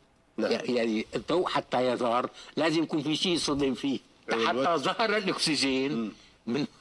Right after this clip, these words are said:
Speaker 2: من، من الانفجار لظهر الأكسجين، مراحل، عشر مراحل من التطور. هل هي كلها ظلام كانت؟
Speaker 1: اللي هي الليالي العشر؟
Speaker 2: طبعا، هل هي كلها ظلمات؟ لأنه ما ظهر الضوء إلا ظهر الهيدروجين.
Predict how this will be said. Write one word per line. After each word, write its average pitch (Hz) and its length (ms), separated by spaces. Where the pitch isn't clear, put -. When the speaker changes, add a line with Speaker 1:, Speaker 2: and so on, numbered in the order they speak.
Speaker 2:
من، 139 300
من 147 140
الانفجار 175 520
لظهر 165 460
الأكسجين، 151 420
مراحل، 196 320
عشر 185 240
مراحل 196 420
من 165 120
التطور. 160 640
هل 190 80
هي 220 140
كلها 233 280
ظلام 214 360
كانت؟ 151 400
Speaker 1:
اللي 113 120
هي 120 60
الليالي 120 320
العشر؟ 113 360
Speaker 2:
طبعا، 359 680
هل 196 60
هي 214 220
كلها 233 260
ظلمات؟ 180 600
لأنه 165 180
ما 208 140
ظهر 226 280
الضوء 202 340
إلا 175 280
ظهر 160 240
الهيدروجين. 127 580